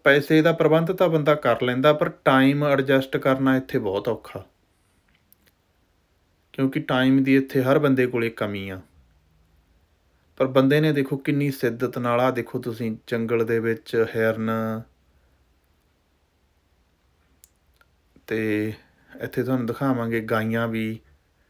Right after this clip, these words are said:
ਬੈਠੀਆਂ ਨੇ, ਉਹਨਾਂ ਦੇ ਬੱਚੇ, ਕਿੰਨਾ ਐਨ ਵਧੀਆ ਮਾਹੌਲ ਜਿਹਾ ਬਣਾ ਕੇ ਦਿਖਾਇਆ, ਹਨਾ।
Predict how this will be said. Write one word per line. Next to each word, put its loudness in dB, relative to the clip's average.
ਬੈਠੀਆਂ 0
ਨੇ, -2
ਉਹਨਾਂ -2
ਦੇ -2
ਬੱਚੇ, -4
ਕਿੰਨਾ 2
ਐਨ 2
ਵਧੀਆ 2
ਮਾਹੌਲ 0
ਜਿਹਾ 0
ਬਣਾ -4
ਕੇ -6
ਦਿਖਾਇਆ, -2
ਹਨਾ। -4